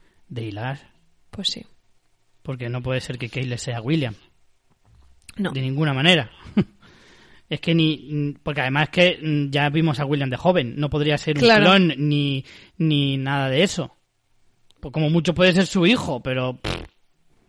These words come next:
Speaker 1: sería una
Speaker 2: Ta-
Speaker 1: mierda de giro, <laughs>
Speaker 2: <laughs> Pues
Speaker 1: si te digo
Speaker 2: sí.
Speaker 1: la verdad.
Speaker 2: Yo, o sea, está claro que no es por casualidad, no, mm, me da la olla para pensar que puede ser.
Speaker 1: A lo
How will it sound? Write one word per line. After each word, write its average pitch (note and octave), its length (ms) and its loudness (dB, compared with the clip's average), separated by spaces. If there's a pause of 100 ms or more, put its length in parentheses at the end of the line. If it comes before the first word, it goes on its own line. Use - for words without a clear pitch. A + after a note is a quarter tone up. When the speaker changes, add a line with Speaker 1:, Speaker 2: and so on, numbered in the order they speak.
(120)
Speaker 1:
sería C3 300 -8
una D#3 120 0
Speaker 2:
Ta- D#3+ 80 2
Speaker 1:
mierda D3+ 440 2
de C3+ 260 0
giro, A3+ 240 -2
<laughs> - 120 -6
Speaker 2:
<laughs> - 200 0
Pues B3 120 0 (240)
Speaker 1:
si A3+ 100 6
te G3 80 8
digo F#3 160 6
Speaker 2:
sí. - 20 8
Speaker 1:
la D#3+ 80 4
verdad. E3 260 4 (760)
Speaker 2:
Yo, D4+ 360 10
o B3+ 80 4
sea, A#3 140 2
está A#3 200 2
claro A#3+ 260 4
que A3+ 80 2
no A3+ 80 2
es G#3+ 100 0
por A3 240 0
casualidad, B3 640 2
no, G#3+ 500 2
mm, G#3+ 360 0 (140)
me G#3 160 2
da G3 240 6
la G3+ 220 6
olla D4+ 420 6
para G3+ 540 4
pensar G#3 400 0
que G#3 120 -4
puede E3+ 260 -6
ser. - 160 -14 (840)
Speaker 1:
A D#3+ 80 -2
lo D#3 60 4